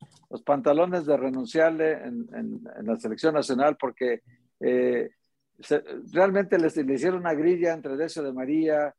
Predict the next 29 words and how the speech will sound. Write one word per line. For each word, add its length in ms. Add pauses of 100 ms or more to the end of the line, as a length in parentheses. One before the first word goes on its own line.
(260)
los 160
promotores, 680
los 160
jugadores, 500
le 80
hicieron 260
una 100
grilla 480 (360)
para 220
sacarlo 520
y 80
él 120
tuvo 160
la 140
dignidad 560
de 100
irse 520 (260)
con 180
un 140
muy 380
buen 180
mensaje 480
que 100
hizo 340 (300)
y 160
les 220
dijo, 180
"¿Saben 300
qué? 240